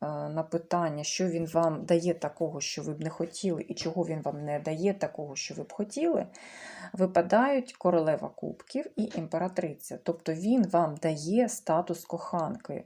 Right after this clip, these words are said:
А королева кубків — це жінка кохана, любляча, але дуже часто в таких от ситуаціях, в трикутниках, вона якраз показує, м, коханку. Тобто він вас любить, так, він вас любить,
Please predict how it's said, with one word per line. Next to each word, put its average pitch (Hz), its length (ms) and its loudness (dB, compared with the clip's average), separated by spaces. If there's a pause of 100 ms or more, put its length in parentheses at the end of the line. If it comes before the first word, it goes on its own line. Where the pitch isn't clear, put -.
А 151 500 -4
королева 190 440 0
кубків — 233 460 -2
це - 220 -2
жінка 175 440 0
кохана, 190 640 0
любляча, 240 580 2 (640)
але 208 400 6
дуже 196 220 0
часто 196 440 4
в 160 60 -4
таких 165 380 -4
от 160 100 -8
ситуаціях, 214 680 2
в - 40 -14
трикутниках, 196 640 -2
вона 214 160 2
якраз 240 280 0
показує, 180 720 0 (1040)
м, 165 180 0
коханку. - 560 0
Тобто - 320 -4
він 240 280 2
вас 240 300 6
любить, 190 640 0 (760)
так, 220 280 4 (180)
він 175 160 2
вас 160 260 -4
любить, 180 440 -4